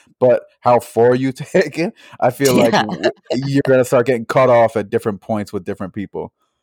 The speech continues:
Speaker 1: So, like,
Speaker 2: Okay.
Speaker 1: one person will let you take
Speaker 2: Yeah,
Speaker 1: it as
Speaker 2: yeah.
Speaker 1: far as you want. One person might be like, after a couple minutes, like,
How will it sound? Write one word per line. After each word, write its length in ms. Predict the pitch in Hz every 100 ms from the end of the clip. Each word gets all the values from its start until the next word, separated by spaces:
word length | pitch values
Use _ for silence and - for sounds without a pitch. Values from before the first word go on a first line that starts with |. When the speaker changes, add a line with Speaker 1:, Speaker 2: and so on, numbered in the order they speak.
| _
Speaker 1:
So, 180 | - 131
like, 220 | 196 190
Speaker 2:
Okay. 120 | 175
Speaker 1:
one 140 | 131 135
person 340 | 143 127 127
will 80 | 120
let 200 | 117 110
you 60 | 107
take 260 | 120 117 156
Speaker 2:
Yeah, 80 |
Speaker 1:
it 20 | 104
as 80 |
Speaker 2:
yeah. 80 | 135
Speaker 1:
far 140 | 104 101
as 100 | 95
you 100 | 104
want. 480 | 139 143 143 123
One 160 | 113 123
person 320 | 127 117 113
might 160 | 107 98
be 80 | 104
like, 260 | 98 95 _ _ -
after 240 | 113 -
a 40 | 113
couple 240 | 127 110
minutes, 280 | 107 110 104
like, 180 | 104